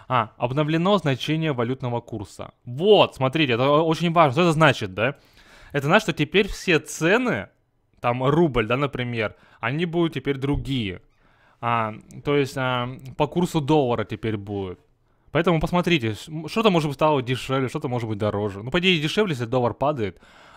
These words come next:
А, щас доллар шестьдесят три рубля, я смотрел сегодня.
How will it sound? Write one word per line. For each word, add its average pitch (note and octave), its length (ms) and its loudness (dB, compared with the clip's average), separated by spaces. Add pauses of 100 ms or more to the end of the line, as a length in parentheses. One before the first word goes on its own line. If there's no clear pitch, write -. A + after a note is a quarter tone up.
А, A#2 200 4
щас C#3+ 180 0
доллар C3+ 260 2
шестьдесят - 220 -6
три A#2+ 120 0
рубля, A2 280 -2
я A#2+ 60 -2
смотрел A2+ 300 -6
сегодня. G2 540 -4